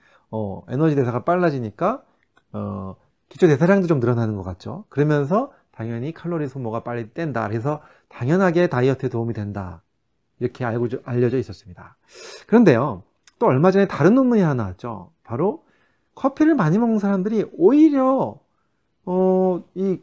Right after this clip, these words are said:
과체중이 많더라는 겁니다. 그 얘기가 이제 나와, 제가 한번 다른 영상에서 올려드린 적이 있거든요. 그거 한번 꼭 보시면 아주 재밌으실 텐데.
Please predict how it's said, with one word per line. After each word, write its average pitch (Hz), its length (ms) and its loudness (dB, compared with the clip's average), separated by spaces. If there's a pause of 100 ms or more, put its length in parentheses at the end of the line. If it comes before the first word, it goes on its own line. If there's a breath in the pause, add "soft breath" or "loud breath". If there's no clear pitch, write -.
(120)
과체중이 277 420 2
많더라는 170 400 4
겁니다. 101 440 -6 (420)
그 226 180 2
얘기가 202 560 6
이제 180 100 6
나와, 127 200 2
제가 151 180 2
한번 156 180 2
다른 233 200 2
영상에서 160 360 2
올려드린 127 360 4
적이 101 160 -12
있거든요. 110 460 -20
그거 131 120 -12
한번 139 160 -8
꼭 - 140 -14
보시면 120 540 -10
아주 107 120 -20
재밌으실 98 440 -12
텐데. 104 440 -14